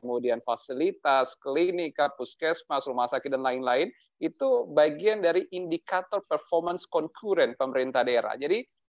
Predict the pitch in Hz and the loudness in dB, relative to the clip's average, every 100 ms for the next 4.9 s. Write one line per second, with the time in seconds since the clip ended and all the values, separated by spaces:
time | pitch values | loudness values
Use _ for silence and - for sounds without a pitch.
0 | - 170 170 170 160 170 269 165 - 147 | 2 4 4 0 0 0 0 0 4 2
1 | 139 - _ 143 127 135 131 - 135 131 | 2 -4 _ -6 -2 -2 0 0 -2 0
2 | 185 214 175 147 147 123 - 113 104 107 | 0 2 0 -4 -2 -4 -2 -2 -2 -2
3 | - 170 170 165 151 151 151 - - 143 | 0 0 0 4 4 4 0 -6 0 2
4 | 151 160 143 131 123 120 110 107 | 2 -2 -4 -6 -2 -2 0 -6